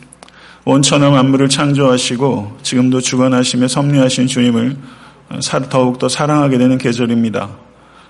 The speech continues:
아버지, 만물이 주님 앞에 무릎 꿇고 겸손하게 부복하는 것처럼, 오늘 이 아침에도 우리의 영혼이 주님 말씀 앞에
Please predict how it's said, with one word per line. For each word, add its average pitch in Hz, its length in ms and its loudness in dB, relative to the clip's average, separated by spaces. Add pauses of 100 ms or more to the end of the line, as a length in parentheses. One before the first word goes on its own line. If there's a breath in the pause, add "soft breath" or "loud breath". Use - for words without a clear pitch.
(300 soft breath)
아버지, 131 280 0
만물이 131 460 2
주님 131 260 2
앞에 135 360 0
무릎 127 340 0
꿇고 135 800 -2
겸손하게 131 580 0
부복하는 127 540 -2
것처럼, 120 540 -2 (540 loud breath)
오늘 135 180 4
이 127 120 4
아침에도 123 800 0 (540 loud breath)
우리의 131 300 2
영혼이 123 360 4
주님 123 500 0
말씀 113 440 -4
앞에 123 420 -4